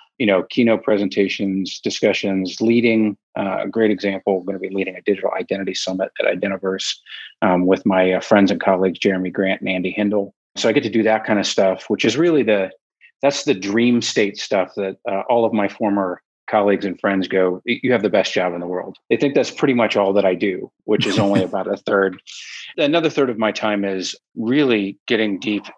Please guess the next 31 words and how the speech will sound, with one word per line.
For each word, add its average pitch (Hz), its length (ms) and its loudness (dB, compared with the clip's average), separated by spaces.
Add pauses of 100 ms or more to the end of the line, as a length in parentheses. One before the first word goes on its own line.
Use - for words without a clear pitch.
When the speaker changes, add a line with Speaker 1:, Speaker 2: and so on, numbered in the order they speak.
(140)
Speaker 1:
into 113 240 2
a 98 40 2
space 107 320 2
that 101 100 0
I 104 100 4
didn't 127 320 -2
when 95 140 -8
I 87 100 -8
was 87 120 -12
an 90 60 -8
operator, 104 500 -2
which 104 220 0
is 101 380 2
all 110 220 4
of 98 80 -2
the 98 140 2
issues 92 300 -2
around 90 440 -4 (100)
standards, 92 640 0
all 95 200 -2
of 87 80 -8
the 95 120 -2
issues 92 360 -2
around 92 480 -2
changes 101 680 2
to 90 460 -2 (460)
customer 104 320 2
expectations 95 680 0
that 92 100 -2
are 87 40 0
being 92 540 -4